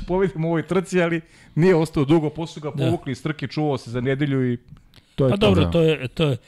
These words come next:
Speaker 2: I treba spomenuti još jednog, da kažem, e,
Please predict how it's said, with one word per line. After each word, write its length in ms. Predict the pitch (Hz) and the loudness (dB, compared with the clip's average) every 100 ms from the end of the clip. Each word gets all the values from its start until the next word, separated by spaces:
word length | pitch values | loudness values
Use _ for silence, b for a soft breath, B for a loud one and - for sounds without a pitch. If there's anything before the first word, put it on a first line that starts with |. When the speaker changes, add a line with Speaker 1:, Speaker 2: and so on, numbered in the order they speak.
| b b | b b
Speaker 2:
I 140 | 139 | -2
treba 280 | - 165 190 | 0 0 0
spomenuti 580 | - 165 175 202 - 170 | -2 -2 -2 -2 -2 -2
još 300 | 165 190 - | 0 -2 -2
jednog, 420 | 160 170 185 - - | -2 0 -4 -6 -8
da 140 | 131 | -8
kažem, 400 | - 180 143 113 - _ _ b b b b | -2 -2 0 -4 -6 _ _ b b b b
e, 60 | - | -18